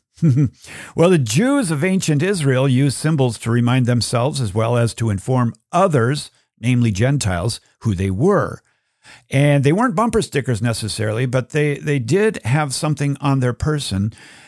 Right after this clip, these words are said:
that communicated to people who they were and what they stood for. They were sons of the commandments. You've heard that phrase, bar mitzvah, bat mitzvah for girls. And so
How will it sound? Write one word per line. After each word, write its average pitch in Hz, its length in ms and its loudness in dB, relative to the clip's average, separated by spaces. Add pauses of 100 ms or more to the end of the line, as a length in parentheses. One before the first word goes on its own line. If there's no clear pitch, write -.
(180)
that 131 460 -4
communicated 131 720 0
to 90 60 -6
people 95 380 -6
who 139 200 2
they 135 140 0
were 160 280 0
and 104 120 -2
what 101 180 -4
they 120 100 -2
stood 214 380 -4
for. 92 460 -8 (280)
They 110 200 -2
were 156 400 0
sons 135 560 0
of 110 180 -6
the - 80 -6
commandments. 120 840 0
You've 95 200 -12
heard 110 200 -2
that 113 260 -2 (200)
phrase, 120 380 0
bar 107 240 0
mitzvah, 156 560 -2
bat 127 420 -6
mitzvah 139 460 -2
for 135 140 -8
girls. 135 480 -2 (680)
And 143 520 2
so 156 640 2